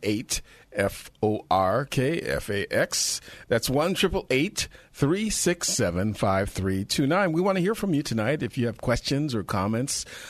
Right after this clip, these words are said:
for us, if there's something you heard tonight's, in tonight's message that you need clarity on,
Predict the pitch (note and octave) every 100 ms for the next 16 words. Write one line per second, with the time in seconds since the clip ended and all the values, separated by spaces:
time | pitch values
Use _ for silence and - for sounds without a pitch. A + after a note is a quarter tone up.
0 | - - C3+ E3 - A#2+ G#2 - A#2 G#2+
1 | G2+ F#2 - C#3 A#2+ B2+ B2 A2 C3 C3+
2 | C3+ C3+ C#3 - - - - - B2 C3+
3 | B2+ B2 - A2+ D3+ F#3+ F#3+ F3+ A#2 C3
4 | B2+ B2+ - C3+ C#3 D3 D#3+ D3 G#3+ A#3